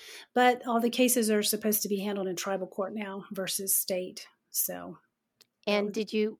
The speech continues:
Speaker 2: was there already tribal courts set up, or is that also having to roll out?
Speaker 1: We have had tribal courts for many
Speaker 2: Okay.
Speaker 1: years, um, but we just weren't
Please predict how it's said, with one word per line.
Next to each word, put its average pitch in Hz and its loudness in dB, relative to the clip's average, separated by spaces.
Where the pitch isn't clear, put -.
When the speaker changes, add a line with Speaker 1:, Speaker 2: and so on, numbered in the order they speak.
Speaker 2:
was 208 0
there 202 2
already 208 2
tribal 202 0
courts - -6
set 190 0
up, 220 2
or 196 -4
is 180 -6
that 185 -4
also 175 -6
having 185 -4
to 196 -8
roll 185 -6
out? 185 -8
Speaker 1:
We 233 8
have 214 8
had 202 2
tribal 196 2
courts 196 -2
for 208 -6
many 202 0
Speaker 2:
Okay. 202 0
Speaker 1:
years, 196 0
um, 185 -2
but 208 -4
we 202 -2
just 190 -2
weren't 202 -4